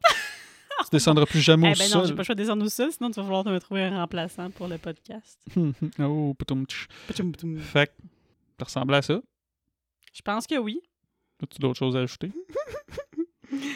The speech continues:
Speaker 1: Attends, je regarde mes notes. Hey, avez-vous vu, j'ai pas échappé une troisième fois mon, mon
Speaker 2: Ouais.
Speaker 1: cahier. Euh, non, non, c'est good pour moi. J'ai tout dit ce que je voulais dire.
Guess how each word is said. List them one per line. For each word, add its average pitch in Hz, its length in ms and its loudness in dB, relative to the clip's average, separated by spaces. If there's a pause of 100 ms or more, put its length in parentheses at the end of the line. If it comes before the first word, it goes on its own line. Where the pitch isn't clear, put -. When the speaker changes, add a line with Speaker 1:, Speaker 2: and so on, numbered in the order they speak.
(220)
Speaker 1:
Attends, 254 380 -6
je 233 100 -6
regarde 214 260 -2
mes 214 80 -2
notes. 220 160 -6
Hey, 214 180 0
avez-vous 202 360 0
vu, 277 120 -2
j'ai 254 140 -2
pas 226 200 -4
échappé 233 360 -4
une 240 80 -2
troisième 196 460 -4
fois 214 220 -6
mon, 170 320 -4
mon 160 200 -4
Speaker 2:
Ouais. 120 60 -4
Speaker 1:
cahier. 165 440 -6 (340)
Euh, 185 300 -2
non, 214 180 -4 (380)
non, 214 280 -4
c'est 190 260 -10
good 196 200 -8 (100)
pour 190 160 -6
moi. 196 420 -2
J'ai 202 120 -6
tout 190 140 -6
dit 175 180 -12
ce - 80 -16
que 190 120 -2
je 175 80 -4
voulais 170 200 -2
dire. 170 300 -4